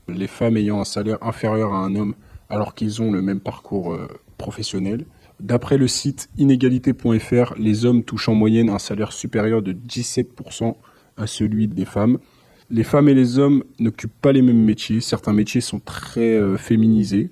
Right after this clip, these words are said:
comme par exemple les métiers de service à la personne ou, euh, les secrétariats. Quand d'autres métiers sont très masculinisés, comme les métiers du bâtiment par exemple.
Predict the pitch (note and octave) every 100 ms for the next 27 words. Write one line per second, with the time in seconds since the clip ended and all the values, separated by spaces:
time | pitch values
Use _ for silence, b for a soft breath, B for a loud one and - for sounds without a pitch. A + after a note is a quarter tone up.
0 | - G#2 F#2+ F2+ F#2 F#2+ G2+ - F#2+ G2
1 | - - - G2 G2+ G2+ G2+ F#2 - F#2
2 | - G#2 G#2 F#2+ - A2+ A2 - F#2 F2+
3 | E2+ - - - - - F2 A#2+ - b
4 | b b - B2 C3 C3 A#2+ A2+ - A#2
5 | - G2+ - - B2 A#2+ A#2 - A2 A2
6 | G#2+ G2+ G#2+ A#2+ _ - B2 A#2+ A#2+ G2
7 | G2+ G#2 - A#2 G#2 A2 - G2 G2 -
8 | G#2+ F#2+ F2 D#2 - -